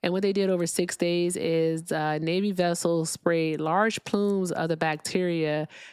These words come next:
Serratia marcescens, I pronounced that wrong, all right, uh, into the air to measure how <laughs> vulnerable a major coastal city would be to a biological attack. I saw a documentary about this the other day.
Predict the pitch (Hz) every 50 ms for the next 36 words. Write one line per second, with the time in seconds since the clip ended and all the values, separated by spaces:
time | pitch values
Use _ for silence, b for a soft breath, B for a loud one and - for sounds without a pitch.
0 | B B B - - - - 202 196 185 180 170 170 - - - - 269 269 247
1 | 196 170 165 160 165 196 - B B B B B B B 180 160 160 170 185 214
2 | 247 269 269 - - - - - - - - 196 175 156 151 - - - 147 143
3 | 147 156 147 127 143 156 160 - - 165 151 143 139 139 - - 131 165 165 143
4 | 139 127 123 120 123 131 147 165 - B B B B B B - 151 147 147 151
5 | 156 165 175 180 - - - - - - - 180 170 165 165 160 160 156 151 -
6 | 208 240 269 - 320 269 233 180 - - - 185 208 202 190 180 175 175 - -
7 | 170 170 165 165 165 160 175 185 190 190 175 180 175 - 170 170 165 180 160 156
8 | 156 165 180 196 196 220 202 208 220 214 190 175 165 165 160 156 165 170 175 185
9 | 175 170 - - 170 170 170 - 165 160 - - 175 175 175 160 147 147 156 160
10 | 156 151 - 160 170 160 - - 160 151 147 151 139 139 147 147 147 147 143 147
11 | 143 156 - - 147 143 139 - - - 131 - - - - B B B B B
12 | B B 294 320 - - 330 269 - - 151 147 - 135 135 135 139 - - 101
13 | 113 - 123 123 - - 117 - - - - - 127 127 139 127 120 -